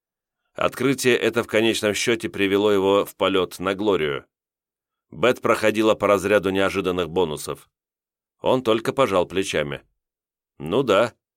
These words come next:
газовое облачко рядом с маленькой звездой.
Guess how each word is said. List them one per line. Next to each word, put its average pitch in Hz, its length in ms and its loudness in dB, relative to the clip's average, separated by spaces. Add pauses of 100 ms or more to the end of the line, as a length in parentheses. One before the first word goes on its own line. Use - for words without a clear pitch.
(180)
газовое 135 580 2
облачко 131 560 0
рядом 113 260 2
с - 80 -10
маленькой 98 400 0
звездой. 82 640 -2